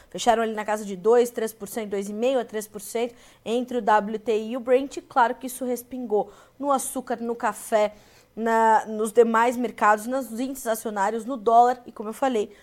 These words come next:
nos grãos. Em Chicago, quem liderou esse movimento de altas foi o trigo. O trigo fechou com mais de dois por cento de ganho, até porque a região ali do Oriente Médio é uma região importante pro escoamento do trigo. Mas, claro,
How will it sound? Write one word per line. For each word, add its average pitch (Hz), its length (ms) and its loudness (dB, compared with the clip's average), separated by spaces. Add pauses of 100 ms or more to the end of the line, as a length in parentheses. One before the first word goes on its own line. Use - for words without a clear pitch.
(140)
nos 254 200 -4
grãos. 185 260 -4
Em 240 100 -4
Chicago, 269 320 2
quem 302 140 -8
liderou 254 340 2
esse 262 140 -4
movimento 233 320 -6
de - 80 -2
altas 233 260 0 (280)
foi 262 200 4
o 269 60 -2
trigo. 269 400 -4
O 285 40 -6
trigo 247 200 -6
fechou 240 260 -8
com 233 120 -8
mais 220 180 -4
de 196 40 -16
dois 208 140 -2
por - 140 -16
cento 226 240 -8
de 254 80 -12
ganho, 269 300 -2 (320)
até 311 200 2
porque 285 300 -2
a 262 60 4
região 240 360 0
ali 220 120 -4
do 202 100 -4
Oriente 202 340 -4
Médio 214 200 -6
é - 20 -4
uma 226 80 -6
região 233 260 -4
importante 240 400 -4
pro 254 140 -10
escoamento 254 720 0
do 185 100 -6
trigo. 175 320 -10 (320)
Mas, - 160 -10
claro, 226 320 4